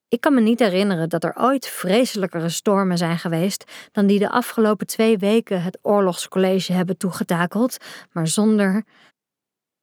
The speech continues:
Mam. Het verdriet zet de topjes van haar messcherpe klauwen in mijn borst. Ik hef mijn gezicht om de stekende pijn van de sneeuw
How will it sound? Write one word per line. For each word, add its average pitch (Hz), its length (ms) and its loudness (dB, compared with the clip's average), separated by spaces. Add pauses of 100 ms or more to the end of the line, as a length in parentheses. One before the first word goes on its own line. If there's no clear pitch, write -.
Mam. 180 480 2 (1300)
Het - 200 -4
verdriet 175 480 -4
zet 180 200 -4
de 180 140 -4
topjes - 440 -4
van 190 140 -2
haar 190 100 0
messcherpe 202 840 -2
klauwen 175 440 0
in 180 80 -2
mijn 170 180 -2
borst. - 500 -10 (1300)
Ik 208 140 -8
hef 220 240 0
mijn 196 160 2
gezicht - 680 -2
om 190 180 -2
de 185 60 2
stekende 226 520 0
pijn 208 360 0
van 196 140 -4
de 180 80 0
sneeuw 220 540 0